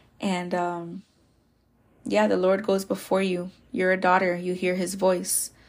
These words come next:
So stand firm and think about what he's inviting you into to partner him on.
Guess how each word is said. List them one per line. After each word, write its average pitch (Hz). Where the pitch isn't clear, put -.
So -
stand 185
firm 185
and 180
think 180
about 180
what 190
he's 185
inviting 180
you 180
into 180
to 208
partner -
him 190
on. 170